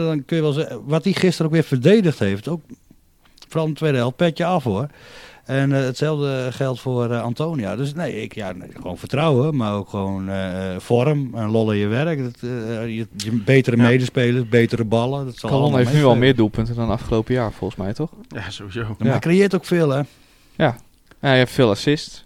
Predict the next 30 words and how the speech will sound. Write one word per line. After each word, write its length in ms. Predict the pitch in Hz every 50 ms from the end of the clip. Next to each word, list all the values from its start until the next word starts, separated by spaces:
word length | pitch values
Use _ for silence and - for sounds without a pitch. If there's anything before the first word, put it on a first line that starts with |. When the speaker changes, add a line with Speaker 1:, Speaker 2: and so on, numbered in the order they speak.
| - _
Speaker 3:
tegenwoordig. 600 | - 127 123 123 127 127 127 131 127 135 - - - _ _ _ _
Speaker 2:
Dat 120 | - 107 107
had 160 | 107 104 -
hij 100 | 110 104
al 60 | 107
met 120 | 110 110
die 140 | 110 117 113
hattrick 320 | 127 123 - 101 101 95 -
van 160 | - 98 98
hem, 120 | 98 107
hè? 100 | 139 151 143
Speaker 3:
Ja. 120 | 120 - - _ _ _ _ _ _ _ _ _ _ - - - - -
Ja, 140 | 127 113
klopt. 360 | 110 - - 120 110 - - - -
Speaker 2:
<laughs> 60 | -
Ja. 120 | - 127 120 - - -
Speaker 3:
Klopt. 160 | 123 120 - - - -
Speaker 2:
Dus, 200 | 131 98 - - 120 107 - - - - -
Speaker 3:
Ja, 220 | 131 123 117 117
dus 100 | 120 117
Speaker 2:
ja, 60 | 107
Speaker 3:
vorig 160 | 107 143 147 107
Speaker 2:
ja. 60 | -
Speaker 3:
jaar 80 | 139
had 100 | 143 147
hij 100 | 147 143
er 100 | 135 131
twee 340 | - - 139 139 165 220 226
of 100 | 160 -
één. 280 | 120 139 165 233 262